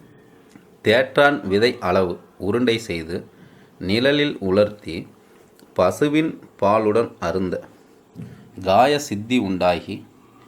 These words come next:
அநேக காலம் இருப்பான். இது ஒரு அரிய காய கர்ப்பமாகும். இதிலிருந்து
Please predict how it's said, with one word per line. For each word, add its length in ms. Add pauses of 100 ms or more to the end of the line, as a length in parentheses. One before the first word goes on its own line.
(160)
அநேக 500
காலம் 360
இருப்பான். 420 (360)
இது 200
ஒரு 180 (180)
அரிய 340
காய 280
கர்ப்பமாகும். 680 (2500)
இதிலிருந்து 680